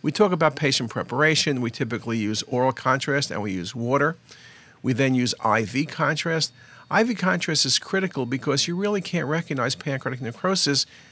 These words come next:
unless you have I V contrast because you're looking for areas of decreased enhancement, and that's what you see when you use I V contrast material.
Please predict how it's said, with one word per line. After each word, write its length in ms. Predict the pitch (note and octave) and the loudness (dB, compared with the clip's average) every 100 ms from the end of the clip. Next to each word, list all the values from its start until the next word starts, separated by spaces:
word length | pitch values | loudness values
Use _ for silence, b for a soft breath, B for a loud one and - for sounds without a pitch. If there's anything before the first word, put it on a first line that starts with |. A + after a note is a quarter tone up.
| B B | B B
unless 260 | B C3+ C#3 | B 0 2
you 60 | C#3+ | 2
have 100 | B2 | 4
I 140 | A#2 | 2
V 140 | A#2+ | 2
contrast 580 | B2+ G#3+ C4+ - A2+ A2 | -4 0 0 2 2 2
because 240 | - B2+ - | -2 -2 -2
you're 100 | B2+ | -2
looking 280 | G3 G#3+ | -2 -4
for 120 | F3 - | -4 -2
areas 380 | C3 C#3 C3+ - | 0 0 0 -2
of 200 | B2 A2+ | -4 -6
decreased 500 | C3 - A3+ C4 - | -8 -4 0 0 0
enhancement, 640 | D3 A#2+ G2 A#2 D3+ A3 - b b b b b b b b _ _ - - _ _ - | -2 -2 -2 -2 -2 -6 -12 b b b b b b b b _ _ -20 -20 _ _ -8
and 80 | A2 | 0
that's 200 | A2+ - | 0 0
what 100 | B2+ | -2
you 80 | B2+ | 0
see 220 | - G3 | 2 0
when 160 | D#3+ A#2 | 0 0
you 40 | |
use 240 | A2+ A2 | 0 0
I 140 | G#2+ G#2 | 0 0
V 120 | G#2 | -4
contrast 520 | - F2+ F#2 G2+ - | -4 -4 -2 -4 -4
material. 500 | A2 - F#3+ - - | -6 -4 -4 -4 -6